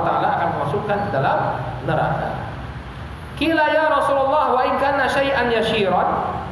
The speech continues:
Kemudian ada yang bertanya kepada Nabi sallallahu alaihi wasallam, "Wahai Rasulullah, ya, walaupun itu suatu hal yang,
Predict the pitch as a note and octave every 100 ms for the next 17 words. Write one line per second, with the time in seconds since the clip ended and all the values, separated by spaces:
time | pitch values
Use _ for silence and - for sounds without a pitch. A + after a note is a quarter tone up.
0 | - - - - C#4+ D4 D#4+ D#4 D4 D4
1 | D4 C#4+ D#4 D4 C#4+ C4 B3+ B3+ B3+ A3
2 | G#3 B3+ A#3+ C#4 D4+ B3+ C4+ G3+ G3 -
3 | - - - - - - - - - C#4+
4 | F4 F4 F4 E4+ E4 D#4 D#4 D4+ D4 D4+
5 | D4 C#4+